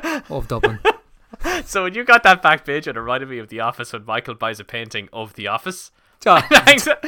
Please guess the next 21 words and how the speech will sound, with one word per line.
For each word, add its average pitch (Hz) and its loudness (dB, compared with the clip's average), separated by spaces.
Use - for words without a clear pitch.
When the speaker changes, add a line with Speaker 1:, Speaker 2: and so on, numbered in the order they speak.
Speaker 2:
and 320 6
hangs 226 8
it 226 2
in 208 4
his 185 4
office. 196 6
<laughs> - 0
Speaker 1:
To 294 -2
be 320 0
fair, 254 6
didn't 240 -4
Pam, 294 4
didn't 285 -6
Pam 294 2
paint 294 -2
that? 294 0
Speaker 2:
She 233 -6
did, 180 -2
so - -6
there's 139 -4
Speaker 1:
There 165 -4